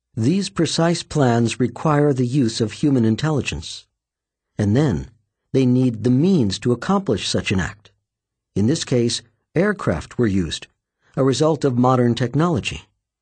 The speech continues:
So this is what I mean. "You know,"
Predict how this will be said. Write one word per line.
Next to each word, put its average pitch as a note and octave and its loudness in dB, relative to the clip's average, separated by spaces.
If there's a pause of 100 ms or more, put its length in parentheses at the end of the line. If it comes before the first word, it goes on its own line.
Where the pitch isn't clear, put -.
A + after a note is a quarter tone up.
(260)
So D3+ 0
this E3 -2
is C#3+ -2
what G#2 2
I F#2 0
mean. D2+ -2 (1400)
"You D#3+ 2
know," B2+ 0